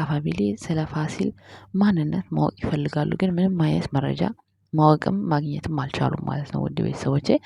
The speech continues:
በዚህ አጋጣሚ፣ ም፣ ብሩኬ ራስን እንድ-፣ ራስን እንድትጠብቅ ከወዲሁ እኛ ማሳሰቢያችንን እናገራለን ማለት ነው። እ፣ እንግዲህ ሀይሚን በጣም ብዙ ሰው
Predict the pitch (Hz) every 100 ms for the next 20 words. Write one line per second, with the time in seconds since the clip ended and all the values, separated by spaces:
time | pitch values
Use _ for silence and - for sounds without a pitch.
0 | - - - - 180 185 175 175 180 156
1 | 208 - - 170 151 147 151 151 - 175
2 | 165 147 - 135 131 - 143 151 - 156
3 | 160 - 170 - _ - 165 156 - 147
4 | - - - - - - - 147 147 143
5 | 131 143 143 143 143 - 135 143 135 139
6 | - 135 143 143 147 143 139 135 139 147
7 | 143 170 - 185 - - - - - _
8 | - 147 - 170 180 196 196 - 185 175
9 | 196 208 - - - - 151 - 160